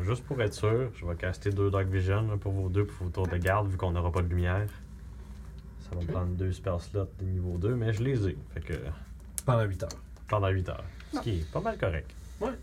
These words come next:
Speaker 3: c'est pas pire, tu vas les récupérer après ton long
Speaker 1: Mhm.
Speaker 3: rest en plus. Fait que,
Speaker 1: Fait que
Speaker 3: qui qui prend le premier tour ?
Speaker 1: moi, je proposerais être le premier, justement, pour m'assurer que notre affaire de terre soit quand même stable. Puis si après deux heures, c'est stable, ça devrait être stable pendant huit heures. Fait que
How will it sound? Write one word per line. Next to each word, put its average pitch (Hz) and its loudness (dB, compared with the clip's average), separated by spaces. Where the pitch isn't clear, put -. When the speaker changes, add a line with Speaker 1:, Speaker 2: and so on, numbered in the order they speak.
Speaker 3:
c'est - -14
pas 101 -6
pire, 120 0
tu - -8
vas 104 0
les 101 0
récupérer 98 -4
après - -8
ton - -6
long 85 2
Speaker 1:
Mhm. 90 6
Speaker 3:
rest 90 2
en - -8
plus. - -14
Fait 123 6
que, - -8
Speaker 1:
Fait - -4
que - -8
Speaker 3:
qui 143 4
qui - 0
prend 127 4
le 117 2
premier 113 4
tour ? 139 0
Speaker 1:
moi, 135 2
je - -6
proposerais 151 4
être - -2
le 120 0
premier, 117 2
justement, 113 2
pour 104 0
m'assurer 95 2
que 87 4
notre 87 -2
affaire 98 4
de 95 2
terre 101 2
soit 95 0
quand 87 -2
même 90 2
stable. 104 2
Puis - -12
si - -2
après 104 2
deux 98 4
heures, 107 6
c'est 101 0
stable, 101 0
ça - -14
devrait 85 2
être 85 2
stable 92 0
pendant 85 2
huit 78 -2
heures. - -6
Fait - -2
que - -6